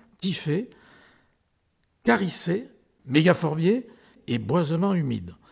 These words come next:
Ces habitats caractérisent des écosystèmes différents et offrent de nombreux refuges aux espèces inféodées à ces milieux, batraciens, passereaux, odonates,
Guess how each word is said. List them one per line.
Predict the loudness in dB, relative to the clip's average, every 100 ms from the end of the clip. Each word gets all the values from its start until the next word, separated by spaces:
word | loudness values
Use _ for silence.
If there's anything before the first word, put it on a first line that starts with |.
| -20 -20 _
Ces | -12 -6
habitats | -4 -4 -2 -4
caractérisent | -4 -8 -8 -8 -6 -4 -6 -8 -12 -16
des | -14 -10 -8
écosystèmes | -6 -6 -6 -4 -4 -2
différents | -6 -6 -4 -2 -4 -10 -20 -18 -2
et | 2
offrent | 2 0
de | 0
nombreux | 2 2 2 2
refuges | 0 -2 -2 -2 -2 -4
aux | -4
espèces | -2 -4 -4 -2 -2 -6 -10 _ _
inféodées | 0 0 -2 -6 -6 -4 -2 -2 -4 -20 _ _ _ _
à | -6
ces | -6 -6
milieux, | -6 -6 -6 -8 -8
batraciens, | -10 -10 -10 -8 -4 -4 -4 -6 -20 _
passereaux, | 0 0 -2 -6 -6 -8 -10 -20 -20 _ _ 4
odonates, | 6 6 4 -2 -6 -10